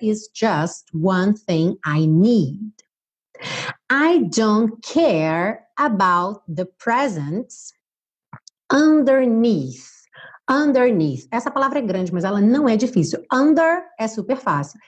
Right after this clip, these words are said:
Neath. Neath. Ok? Neath. Underneath the Christmas tree.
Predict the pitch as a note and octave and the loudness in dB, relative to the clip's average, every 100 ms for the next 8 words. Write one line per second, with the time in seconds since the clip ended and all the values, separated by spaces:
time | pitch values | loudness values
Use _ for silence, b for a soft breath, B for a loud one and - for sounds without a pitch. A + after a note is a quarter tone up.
0 | b b _ D4+ E4+ G4+ A3 F3 - _ | b b _ 4 6 4 2 -2 -6 _
1 | _ _ _ _ C#4+ E4 F3+ C#3+ - - | _ _ _ _ 2 4 0 -4 -14 -20
2 | _ _ _ _ _ _ _ F3 E3 D4+ | _ _ _ _ _ _ _ -6 0 2
3 | E4+ E4+ A#3+ B3 C#3+ C#3 - _ D4 D4+ | 2 -4 -2 0 0 -6 -16 _ 2 4
4 | D4+ D4 G#3 G3+ - - _ b b _ | 4 2 2 0 -4 -20 _ b b _
5 | D#4 - E3 E3 F#3+ F#3+ - - G#3 E3 | 0 2 0 2 -2 -2 -10 0 2 2
6 | B2 - | -2 -10